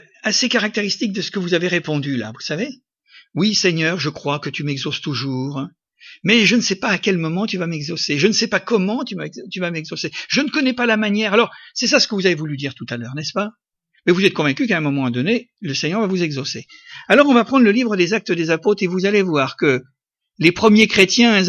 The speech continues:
avaient la, les mêmes hésitations que nous pouvons avoir. Nous sommes convaincus que Dieu nous entend, que Dieu nous exauce, mais écoutez et regardez, enfin, plutôt, euh, Prenez la mesure de ce qui nous est dit dans Actes chapitre douze et vous allez tout de suite comprendre de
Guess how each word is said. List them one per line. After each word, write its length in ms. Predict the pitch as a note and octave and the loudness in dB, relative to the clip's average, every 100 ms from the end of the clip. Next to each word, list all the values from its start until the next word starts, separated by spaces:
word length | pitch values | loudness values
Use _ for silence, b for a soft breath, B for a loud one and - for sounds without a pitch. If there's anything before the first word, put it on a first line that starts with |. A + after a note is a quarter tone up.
| G3+ | 4
avaient 240 | F#3+ G#3 | 6 6
la, 120 | G3 E3+ E3+ F3+ F#3 | 6 4 2 2 2
les 180 | G3 F#3 | 2 6
mêmes 240 | A3 A#3+ | 6 6
hésitations 680 | E3+ F#3 F#3 F3+ E3+ - A#3 | 6 4 2 2 0 2 2
que 80 | G3+ | 4
nous 120 | E3+ | 2
pouvons 280 | F3 F3 F#3 | 0 2 4
avoir. 680 | E3 C3+ D3 C3+ A#2+ A2+ B2 B B - | 4 4 4 4 2 -4 -8 B B 4
Nous 180 | F#3+ | 6
sommes 380 | G3+ G3+ D#3 C3 | 6 6 4 2
convaincus 480 | - D#3 E3 D#3+ E3 | 0 2 4 2 2
que 100 | D3+ | 2
Dieu 180 | C3 C3 | 2 2
nous 200 | B2 F#3 | 2 2
entend, 340 | G#3 C#4+ D4+ _ _ _ - | 6 6 4 _ _ _ 4
que 80 | |
Dieu 300 | G#3+ D3 F#3 | 4 8 6
nous 240 | E3 C#3+ C3+ | 8 4 2
exauce, 580 | D3+ D#3+ A#3+ A3+ - - | 2 4 4 2 -4 -4
mais 160 | D3+ - | -2 0
écoutez 520 | B3+ - - G3+ G#3 _ | -2 -2 -2 -2 -2 _
et 140 | D#3+ D3+ | -4 -2
regardez, 640 | F3+ E3+ C#3+ C#3+ E3 - _ _ _ | 0 0 -2 -2 -2 -2 _ _ _
enfin, 180 | D3 B2 b b - | -6 -6 b b -10
plutôt, 480 | F#3+ F#3+ F3 D3+ | -2 4 4 4
euh, 140 | B2+ G#2+ _ b b b - | 0 -2 _ b b b 0
Prenez 560 | G#3+ G#3 A3+ G#3 F3+ | 4 6 8 8 6
la 140 | F3 F3+ | 4 0
mesure 400 | F#3 F#3 A3+ G3+ | 2 0 0 0
de 100 | F3 | -2
ce 100 | - | -4
qui 120 | G3 | -4
nous 180 | F#3+ E3+ | -2 -2
est 60 | |
dit 160 | F3 A3 | -2 0
dans 180 | F3 F#3 | -2 0
Actes 280 | - B3 B3 | 0 -2 -2
chapitre 460 | F3+ G3 A#3 - E3+ | -4 -4 -6 -4 -2
douze 380 | E3 F3+ G3 F#3+ b | 0 0 -2 -8 b
et 80 | - | -2
vous 160 | F#3+ G#3+ | 0 0
allez 160 | G#3 | 0
tout 140 | G#3 E4 | -4 -8
de 40 | |
suite 160 | B3 - | -8 -8
comprendre 380 | A3 G3 A3+ | -8 -6 -6
de 80 | G3+ | -6